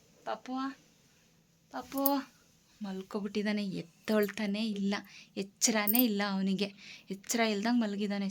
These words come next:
ಚಳಿ ಬೇರೆ ಅಲ್ವಾ, ಇನ್ನು ಬೆಳಗ್ಗೆ ಟೈಮ್ ಅಂತೂ ಸಖತ್ತು ಚಳಿ ಆಗುತ್ತೆ, ಹಾಗಾಗಿ ಚೆನ್ನಾಗಿ ನಿದ್ದೆ ಮಾಡ್ತಿದ್ದಾನೆ. ಅವನಿಗೆ ವಿಶ್ ಮಾಡೋಣ. ದೊಡ್ಡವನು ನೋಡಿ ರಗ್ಗ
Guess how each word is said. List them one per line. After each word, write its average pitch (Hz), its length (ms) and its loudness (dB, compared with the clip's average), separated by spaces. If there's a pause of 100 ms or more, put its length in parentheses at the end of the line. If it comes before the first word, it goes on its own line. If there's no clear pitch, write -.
ಚಳಿ 190 300 0
ಬೇರೆ 202 240 0
ಅಲ್ವಾ, 190 240 -2 (120)
ಇನ್ನು 185 160 0
ಬೆಳಗ್ಗೆ 180 360 -4
ಟೈಮ್ 208 180 -4
ಅಂತೂ 196 200 -6 (120)
ಸಖತ್ತು 214 560 -4 (120)
ಚಳಿ 208 280 -2
ಆಗುತ್ತೆ, 190 340 -2 (920)
ಹಾಗಾಗಿ 240 420 2 (380)
ಚೆನ್ನಾಗಿ 214 400 0
ನಿದ್ದೆ 202 260 -2
ಮಾಡ್ತಿದ್ದಾನೆ. 196 460 0 (100)
ಅವನಿಗೆ 196 240 -4 (140)
ವಿಶ್ - 180 4 (120)
ಮಾಡೋಣ. 202 300 0 (760)
ದೊಡ್ಡವನು 196 420 -10
ನೋಡಿ 185 180 -14 (920)
ರಗ್ಗ 190 260 -8